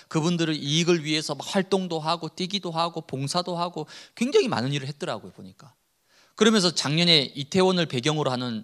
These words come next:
아주 중요한 드라마 하나가 이제 잡혔는데, 그게 여러 가지 이제 드라마 찍으려면 여러 가지 뭐, 뭐 행정적인 게 필요하잖아요.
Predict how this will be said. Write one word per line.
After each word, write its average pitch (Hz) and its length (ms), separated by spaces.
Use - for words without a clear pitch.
아주 120 180
중요한 147 380
드라마 139 340
하나가 110 300
이제 92 240
잡혔는데, 107 760
그게 175 220
여러 156 120
가지 160 160
이제 143 120
드라마 151 320
찍으려면 151 400
여러 113 100
가지 131 220
뭐, 113 440
뭐 107 240
행정적인 135 520
게 107 80
필요하잖아요. 107 640